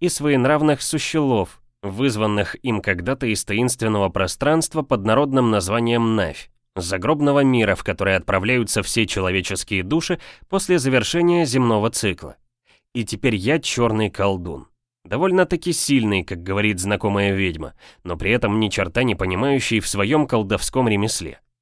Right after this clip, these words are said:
Я только учусь, методом проб и ошибок, и главная моя задача сейчас научиться как следует использовать свою силу,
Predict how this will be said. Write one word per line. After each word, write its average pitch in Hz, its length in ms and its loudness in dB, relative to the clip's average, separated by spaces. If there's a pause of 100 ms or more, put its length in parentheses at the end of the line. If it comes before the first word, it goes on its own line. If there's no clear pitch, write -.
(260)
Я 101 280 -2
только 147 340 -4
учусь, 120 560 -4 (280)
методом 95 500 -2
проб 131 260 0
и 107 60 2
ошибок, 135 580 0 (180)
и 110 160 -4
главная 135 400 2
моя 123 240 4
задача 107 460 -2
сейчас 107 580 -2
научиться 143 560 0
как 120 200 -2
следует 156 480 2
использовать 160 540 0
свою 127 320 0
силу, 95 460 -4